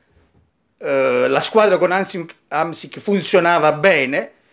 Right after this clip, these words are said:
Probabilmente le difficoltà di, di Hamsik si, si trovano magari quando hai delle partite, eh, forti, dove allora ne viene, viene un po', ehm, insomma, si trova un po' in difficoltà, ma normalmente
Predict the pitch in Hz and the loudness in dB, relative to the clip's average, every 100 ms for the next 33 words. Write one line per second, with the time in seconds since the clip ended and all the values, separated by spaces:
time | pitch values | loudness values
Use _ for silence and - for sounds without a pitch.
0 | _ _ _ 220 214 208 220 220 262 226 | _ _ _ 0 2 2 2 2 2 2
1 | 196 196 175 180 220 208 - 233 202 202 | 2 2 -2 -8 -2 0 2 2 2 2
2 | 175 190 196 185 175 156 156 151 - 151 | 2 2 0 -6 -10 -8 -4 -4 -6 -16
3 | 143 165 151 147 147 165 160 139 147 143 | -8 -6 -4 -4 -2 0 0 0 0 2
4 | 151 151 151 143 139 131 139 139 - 190 | 2 0 0 2 2 0 0 -2 -4 -10
5 | 160 147 117 - - _ _ _ _ - | -4 -2 -2 -6 -20 _ _ _ _ -12
6 | - - - - - 180 143 - - 143 | -10 -10 -14 -20 -4 0 2 0 -4 0
7 | 170 147 190 170 151 - 160 143 143 156 | 2 4 4 4 2 -2 -4 -2 0 0
8 | 151 151 135 143 139 131 170 156 - - | 0 -2 -2 -4 -4 -2 2 2 0 -12
9 | _ _ _ _ _ _ _ - - - | _ _ _ _ _ _ _ -20 -12 -10
10 | 107 95 - - 113 110 139 147 143 160 | -10 -12 -18 -14 -12 -10 0 2 4 2
11 | 143 135 143 139 139 139 139 151 160 165 | 0 -2 -4 -2 0 0 0 0 0 0
12 | 175 190 214 214 170 156 | 0 2 2 0 0 -2